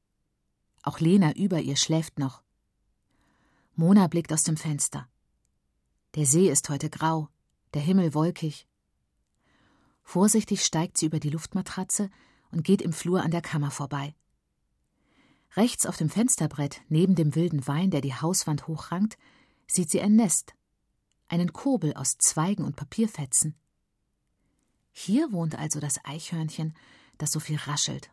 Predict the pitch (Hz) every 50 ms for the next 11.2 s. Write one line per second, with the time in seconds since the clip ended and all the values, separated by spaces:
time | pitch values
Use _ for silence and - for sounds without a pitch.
0 | _ - 151 156 143 151 135 - - 147 - - - 151 147 147 147 - - 151
1 | 151 151 147 143 143 139 139 147 147 147 - _ _ _ _ _ _ - 156 147
2 | 139 139 135 131 - - 147 147 - _ _ _ _ _ _ _ _ _ _ _
3 | _ _ _ _ _ _ _ _ - - - - _ - _ _ - 160 202 226
4 | 240 220 - 175 156 156 139 - - - - 135 139 160 190 190 - - _ _
5 | _ - 180 190 208 202 - - - _ _ _ _ _ _ _ - - 185 160
6 | - 160 156 - - 170 185 202 220 214 - - - - 196 180 - 190 185 -
7 | 165 160 - - 151 143 135 - 139 131 131 127 135 139 135 127 - _ _ _
8 | _ _ _ _ _ _ _ _ _ _ _ _ _ _ _ _ _ _ _ -
9 | 156 156 170 185 - 220 208 - - 160 165 190 190 - - 190 165 160 - -
10 | - 160 160 180 185 165 - - - 156 156 - 165 165 156 - - 170 156 147
11 | - - 143 131